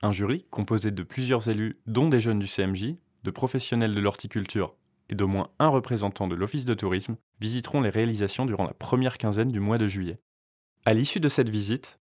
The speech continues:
un palmarès sera établi sur la base de critères de notation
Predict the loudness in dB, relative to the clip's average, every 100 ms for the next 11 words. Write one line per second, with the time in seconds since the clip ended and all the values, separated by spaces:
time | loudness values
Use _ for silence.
0 | 0 2 6 6 6 4 2 2 2 4
1 | 0 2 0 0 -4 0 2 4 2 0
2 | 0 0 2 2 2 2 0 -2 -2